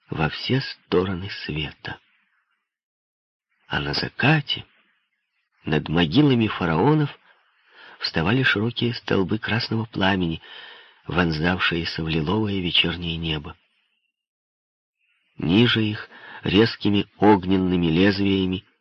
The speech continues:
горели ребра усыпальниц царей богов Чёрной земли,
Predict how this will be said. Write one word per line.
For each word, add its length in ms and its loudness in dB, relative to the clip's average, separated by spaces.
горели 480 4
ребра 340 4
усыпальниц 680 -2
царей 300 4
богов 440 0
Чёрной 440 -2
земли, 600 -2